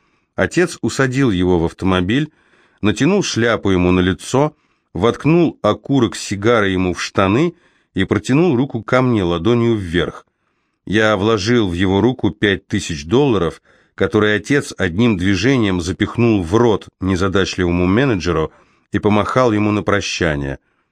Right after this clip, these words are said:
Потом он сделал то, чего я боялся. Он посмотрел на меня и ничего не сказал.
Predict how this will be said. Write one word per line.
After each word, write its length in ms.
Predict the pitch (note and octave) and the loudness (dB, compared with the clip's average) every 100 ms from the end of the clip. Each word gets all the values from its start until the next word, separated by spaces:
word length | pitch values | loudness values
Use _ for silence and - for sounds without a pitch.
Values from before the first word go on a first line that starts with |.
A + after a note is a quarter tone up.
| _ _ _ _ | _ _ _ _
Потом 600 | G#2 F#2 - C#3 E3+ F3 _ - | 0 0 0 0 2 -2 _ -2
он 240 | G2 F#2+ | 2 2
сделал 540 | D2 E2 G2 F2+ E2 D#2+ | -2 -2 0 2 0 -4
то, 460 | _ G2+ B2 - _ | _ 0 2 -2 _
чего 400 | - - F2 E2+ | -10 -4 0 0
я 240 | F2 F2 D#2+ | 0 0 0
боялся. 720 | E2+ D#2+ C2 B1+ - - - _ _ _ _ _ _ _ _ _ _ _ _ | -2 -2 -6 -10 -16 -18 -18 _ _ _ _ _ _ _ _ _ _ _ _
Он 220 | G#2+ C3+ | 0 0
посмотрел 720 | - G#2 C3 C3+ - F2+ F2 | -2 -4 0 0 0 0 0
на 120 | E2+ F#2+ | 0 0
меня 440 | G2+ E2+ C#2+ C2 _ _ _ _ _ _ _ _ _ _ _ _ _ - | 0 -2 -4 -10 _ _ _ _ _ _ _ _ _ _ _ _ _ 0
и 140 | G#2+ | 2
ничего 540 | A#2+ C3 - C3+ F2 E2 | 2 0 -2 0 0 0
не 120 | E2 | -2
сказал. 640 | - F2+ D#2 D2+ A#1+ | -4 -4 -4 -6 -8